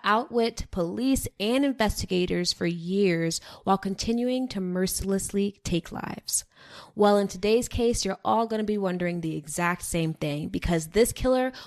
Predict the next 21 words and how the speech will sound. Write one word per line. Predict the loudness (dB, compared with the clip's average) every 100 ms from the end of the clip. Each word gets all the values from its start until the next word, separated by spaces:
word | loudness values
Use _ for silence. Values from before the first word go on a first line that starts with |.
| -6
went | -2 0
on | 0
a | -2
two-year | -2 -4 0 0 0 2 2 2
murder | 2 0 0
spree | -2 -4 -6 -4 -6 -4
that | -2
had | 0 -2 0
Black | 0 2 2
women | 0 0 -2 -4 -2
all | 0 2
around | 0 0 0 0 -2
Charlotte, | -2 0 0 -2
South | -2 -2
Carolina, | -2 -2 0 0 0 -2 -6 -20 -12
scared | -8 0 2 2 -2
to | -8
fall | -4 -2 -2 -4
asleep. | -4 -4 -4 -6 -4 -6 -6 -14 -20 -20 -4
Join | 4 6 6
us | 2 0